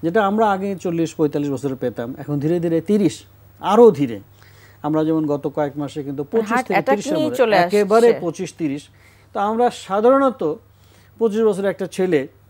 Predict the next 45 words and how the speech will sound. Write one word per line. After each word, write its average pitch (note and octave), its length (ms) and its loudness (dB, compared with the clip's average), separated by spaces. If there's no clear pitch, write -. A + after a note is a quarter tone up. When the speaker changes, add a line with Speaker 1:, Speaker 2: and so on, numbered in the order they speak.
Speaker 1:
হার্টের D#3+ 360 -4
বুকের D#3+ 300 -2
ব্যথা D3 280 -2
বললে C#3 460 -4
Speaker 2:
হুম G3+ 100 -14
হুম। G3+ 200 -14
Speaker 1:
আমরা D#3+ 340 -2
আগে D#3 280 -2
এটাকে, C#3+ 480 -6
আহ, B2+ 40 -14
একটু, F3+ 520 -6
উম, C3 460 -12
অবহেলা G#3+ 360 0
ঠিক G#3+ 220 -6
বলবো F3 240 -4
না, A3 80 -6
একটু G3 140 -8
অপেক্ষা E3+ 400 -4
করার C#3 300 -4
বা C#3 160 -6
Speaker 2:
হুম - 80 -6
Speaker 1:
একটু G3+ 140 -8
Speaker 2:
হুম। F#3 80 -12
Speaker 1:
কম A3 220 4
ইম্পর্টেন্স F#3 760 -2
একটা C#3+ 180 -6
দেওয়ার C3+ 280 -2
একটা B2 160 -8
চেষ্টা C#3+ 280 -6
করতাম। A#2+ 360 -12
Speaker 2:
এক F#3 180 -10
সময়। B2 380 -8
Speaker 1:
কিন্তু F#3 220 -4
এখন E3 260 -4
আমরা D3+ 180 -4
দেখছি C#3 280 -8
সবটারই F3 480 -2
গুরুত্ব D3 380 0
দেওয়া C3 240 0
উচিত। D3 440 -4
Speaker 2:
উচিত। C#3+ 340 -12
Speaker 1:
এবং C3+ 260 -4
অবশ্যই E3 380 -2
কেউ D#3 240 -2
কেউ C#3+ 140 -4